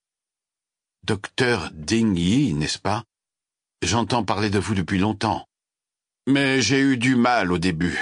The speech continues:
continua Ding Yi, sans se soucier des salutations de Chang Beiyei. « La première fois, après la phase de navigation atmosphérique, j'ai oublié d'enlever mes lunettes, et elles ont écrasé mon nez comme si une brique était posée dessus.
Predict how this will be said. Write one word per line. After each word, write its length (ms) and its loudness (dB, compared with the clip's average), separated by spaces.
continua 520 0
Ding 280 0
Yi, 280 -2
sans 240 -4
se 180 -4
soucier 560 -4
des 140 -2
salutations 640 -4
de 180 -4
Chang 220 -2
Beiyei. « 560 -6
La 160 0
première 340 0
fois, 220 2
après 240 0
la 100 2
phase 240 -2
de 100 0
navigation 540 0
atmosphérique, 640 -2
j'ai 220 0
oublié 500 2
d'enlever 380 2
mes 140 4
lunettes, 640 0
et 140 2
elles 460 2
ont 160 2
écrasé 720 0
mon 200 4
nez 200 2
comme 240 0
si 160 -2
une 220 4
brique 460 0
était 200 0
posée 320 0
dessus. 340 -4